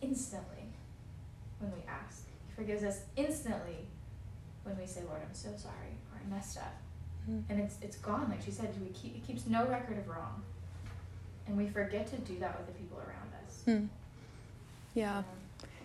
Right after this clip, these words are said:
Speaker 2: Yeah, and there's definitely some things that are much easier to forgive than others, too.
Speaker 1: Yeah.
Speaker 2: Like,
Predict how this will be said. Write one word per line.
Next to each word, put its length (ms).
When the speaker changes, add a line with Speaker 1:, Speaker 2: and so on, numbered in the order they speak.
Speaker 2:
Yeah, 260
and 100
there's 180
definitely 560
some 280
things 300
that 100
are 260
much 240
easier 340
to 60
forgive 560
than 160
others, 520
too. 120
Speaker 1:
Yeah. 160
Speaker 2:
Like, 360